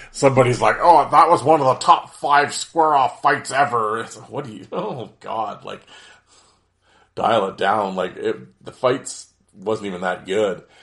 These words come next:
I mean, it, it was, like, a cool atmosphere. It was a line brawl, and the two of them separated, and, you know, it took it to center ice, and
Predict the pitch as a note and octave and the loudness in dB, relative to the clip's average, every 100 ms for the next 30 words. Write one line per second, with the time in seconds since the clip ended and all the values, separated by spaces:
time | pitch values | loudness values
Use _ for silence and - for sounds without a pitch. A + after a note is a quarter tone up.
0 | - - - - G#3+ F3 C3+ E3+ E3+ F#3 | -20 -10 -4 4 4 6 2 0 0 0
1 | D3 D#3 B2+ - F3 C3+ G#2+ C#3 D#3+ C#3 | 2 2 2 -2 0 4 6 6 4 -2
2 | - B2 A#2+ B2 G#2 G#2+ A2+ A#2+ A2+ A2+ | -2 -2 0 0 0 2 2 2 2 6
3 | A#2 A#2+ G#2 - C3 A2 G2+ - A2 - | 6 4 -2 -4 -4 -4 -8 -4 -4 -2
4 | A2+ G#2+ G#2+ A2 F#2+ F#2 - - - _ | 0 0 0 -4 -6 -14 -20 -20 -20 _
5 | B2 G#2+ G#2+ - G#3 - G#2 - A#2+ G#2 | 0 2 2 0 -2 -4 -8 -4 -2 2
6 | G2+ G#2+ A2 - G#2 | 4 2 0 -6 -10